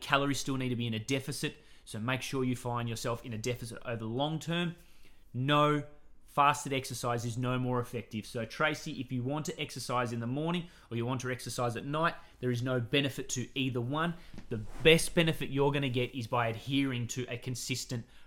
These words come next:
re-, regime of exercise. Now, if you're better in the mornings 'cause you like to get up and get going and it wakes you up and you then have a better day and you're more productive, then you're more likely to choose better, I guess, choices around your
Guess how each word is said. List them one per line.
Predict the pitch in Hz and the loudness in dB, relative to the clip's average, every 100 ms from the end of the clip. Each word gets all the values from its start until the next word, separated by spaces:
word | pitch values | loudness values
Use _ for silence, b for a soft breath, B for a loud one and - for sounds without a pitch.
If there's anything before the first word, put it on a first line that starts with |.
| b | b
re-, | 117 123 135 - | -2 2 2 0
regime | 127 139 143 139 117 131 120 113 | 6 10 10 8 2 2 0 -2
of | 113 110 - | -4 -6 -6
exercise. | 123 - 120 135 131 120 b b b b 117 | -6 -6 -2 2 2 -2 b b b b -4
Now, | 110 | -4
if | 104 | 0
you're | 139 139 | 2 4
better | 139 135 | 4 4
in | 127 | 2
the | 127 | 2
mornings | 143 160 156 - | 2 2 0 -2
'cause | 110 | -4
you | 117 | -2
like | 113 - | -4 -2
to | |
get | 117 127 | 2 4
up | 135 - | 4 2
and | 120 | -4
get | 107 113 | -2 2
going | 127 131 127 | 2 2 -2
and | 110 | -4
it | - | -2
wakes | 120 - | -2 0
you | 127 | 2
up | 131 117 120 | 2 2 -2
and | 107 B B B | -4 B B B
you | 123 | 0
then | 123 | 2
have | 120 117 | 2 0
a | |
better | 113 131 117 | 0 2 2
day | 127 123 123 | 4 2 2
and | 120 | 0
you're | |
more | 120 120 | 0 0
productive, | 120 123 123 - 120 | 0 0 0 0 -2
then | 120 | 0
you're | 120 | 0
more | 120 120 | 0 2
likely | 127 123 131 | 2 0 0
to | 120 113 B B - | 0 -2 B B -4
choose | - 151 127 | 0 2 2
better, | 139 135 123 - - - - - - - - | 2 4 2 -2 -14 -18 -20 -20 -20 -20 -6
I | 127 123 | 0 0
guess, | 123 - | 0 -2
choices | - 156 143 139 | 2 4 4 2
around | 131 127 123 123 | 2 4 4 2
your | 123 120 120 | 2 4 2